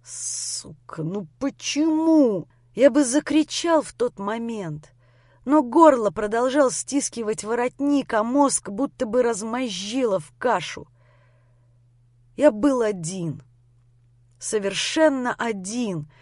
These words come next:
больше не в состоянии двигаться и что-либо чувствовать,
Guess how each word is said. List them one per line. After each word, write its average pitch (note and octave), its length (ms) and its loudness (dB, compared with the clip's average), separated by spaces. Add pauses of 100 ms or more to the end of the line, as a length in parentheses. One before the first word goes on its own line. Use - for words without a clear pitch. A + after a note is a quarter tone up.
(600)
больше B3 360 0
не A#3+ 140 -4
в - 40 -6
состоянии B3+ 720 2
двигаться G3 720 -8
и D#3 60 -8
что-либо G3 560 -4
чувствовать, D#3+ 840 -8